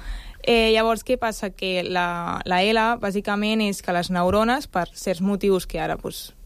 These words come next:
no fa falta explicar, només que es quedin la idea, no? Les neurones es comencen a morir. Llavors, clar, tens uns símptomes que coincideixen, és una malaltia neurogenerativa,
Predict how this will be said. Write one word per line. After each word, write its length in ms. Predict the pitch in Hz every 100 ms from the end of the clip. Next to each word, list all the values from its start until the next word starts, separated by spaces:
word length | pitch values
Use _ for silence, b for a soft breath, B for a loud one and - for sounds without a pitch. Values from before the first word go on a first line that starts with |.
| - -
no 120 | 180
fa 140 | 170
falta 160 | 190 180
explicar, 320 | - 196 220
només 180 | 202 185
que 60 | 190
es 60 |
quedin 240 | - 185 190
la 100 | 185
idea, 240 | 202 226
no? 180 | 233 330 B B B -
Les 160 | 214
neurones 240 | 208 196 220
es 80 | 214
comencen 300 | 202 190 208
a 60 |
morir. 280 | 190 165 160 - - - B B B B -
Llavors, 300 | 190 180 -
clar, 220 | 185 - - - - - -
tens 200 | 233 220
uns 140 | 233 226
símptomes 720 | 247 240 233 226 262 320 -
que 160 | - 208
coincideixen, 540 | 208 196 202 202 220
és 100 | 202
una 80 | 202
malaltia 380 | 196 190 190 190
neurogenerativa, 880 | 190 185 185 185 185 233 233 233